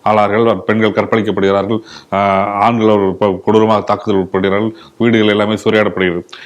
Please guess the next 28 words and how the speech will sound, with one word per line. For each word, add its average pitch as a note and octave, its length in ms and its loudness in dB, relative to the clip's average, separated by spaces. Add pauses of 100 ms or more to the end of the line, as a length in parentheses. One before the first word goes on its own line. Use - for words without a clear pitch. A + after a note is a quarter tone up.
(120)
இப்படி C3+ 200 2
இருக்க F3 200 4
மக்கள் D3+ 320 2
வந்து C3 200 4
வேற B2 160 4
வழியே D3 260 6
இல்லாம B2 240 2
பக்கத்துல A#2+ 260 -2
இருக்கக்கூடிய A2 580 0
மால்டா, A#2+ 340 0 (260)
முர்ஷிதாபாத்ல G#2 460 -2
இருந்து G#2+ 200 -4
மால்டா, A2+ 260 -2 (320)
அங்க A2+ 240 0
வந்து A#2 220 2
அந்த G#2+ 180 2
ஒரு G2+ 80 0
பள்ளிக்கூடம் A2 400 -2
தஞ்சம் G#2 260 -2
அடைகிறார்கள். F2+ 460 -2 (580)
தஞ்சம் D3 300 2
அடைந்தவர்களுக்கு A2 640 0
அவர்களுக்கு G2+ 280 0
எந்த A#2 140 0
ஒரு A#2 120 2
அடிப்படை A#2+ 540 0
வசதியும் A2+ 400 -2
எந்த G#2+ 260 -2